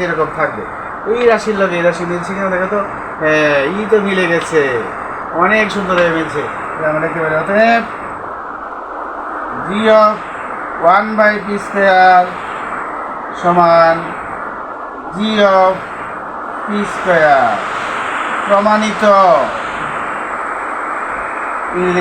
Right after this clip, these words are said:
লিখলেও হবে, বাংলা লিখলেও হবে, বুঝতে পারছো? আমরা আশা করি বুঝছো। যারা বুঝো না তারা বা-, বারবার ভিডিওটা দেখবা। একটু কঠিন তো, আসলেই তো কঠিন, ভগ্নাংশের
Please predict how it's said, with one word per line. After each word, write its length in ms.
লিখলেও 340
হবে, 200
বাংলা 240
লিখলেও 360
হবে, 140
বুঝতে 260
পারছো? 300
আমরা 300
আশা 220
করি 200
বুঝছো। 320
যারা 240
বুঝো 260
না 60
তারা 180
বা-, 160
বারবার 400
ভিডিওটা 400
দেখবা। 300
একটু 140
কঠিন 280
তো, 40
আসলেই 360
তো 140
কঠিন, 260
ভগ্নাংশের 440